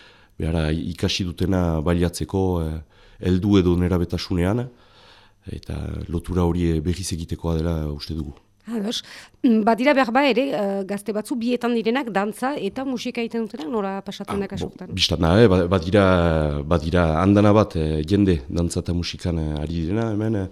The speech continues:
Speaker 1: eh, aurten, eh, zortzi mila bat, eh, kondatu ditugu, berrehun eta piko elkarteetan, eta
Speaker 2: Ez da gaizki?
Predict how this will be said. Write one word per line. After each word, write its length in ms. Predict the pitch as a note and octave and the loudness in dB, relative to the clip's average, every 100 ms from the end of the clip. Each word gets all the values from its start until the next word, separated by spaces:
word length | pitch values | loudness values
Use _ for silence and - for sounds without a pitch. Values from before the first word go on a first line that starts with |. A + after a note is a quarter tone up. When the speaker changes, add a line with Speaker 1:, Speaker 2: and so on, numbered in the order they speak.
| - - - _ F2 | -12 -20 -20 _ -8
Speaker 1:
eh, 160 | D#2+ | -4
aurten, 440 | D2+ E2 - G2+ F#2 | -2 -4 -2 0 2
eh, 280 | E2+ E2 D#2 | 2 2 0
zortzi 340 | - - - | -4 -8 -2
mila 160 | G2 F2+ | 2 2
bat, 220 | F#2+ - | 2 0
eh, 140 | E2+ E2+ | -4 -2
kondatu 380 | F2 F2 E2+ | -2 -2 -2
ditugu, 440 | F#2+ D#2 F#2+ B2 B2+ | -6 -4 0 2 2
berrehun 340 | G#2+ F#2 F#2+ F2+ | 2 0 0 -2
eta 380 | F#2 E2+ D#2+ D#2+ | -2 -2 -4 -6
piko 280 | - - F2+ | -10 -4 -2
elkarteetan, 640 | E2+ - F2+ F2+ B2+ C#3+ - _ _ - - - _ | -2 -6 -4 -2 -4 -6 -12 _ _ -20 -20 -20 _
eta 440 | E2 D#2 E2 D#2 | -6 -4 -2 -2
Speaker 2:
Ez 100 | D2+ | -2
da 80 | E3 | -2
gaizki? 400 | D#3+ A#3+ E4 A3+ | -2 -2 -2 -2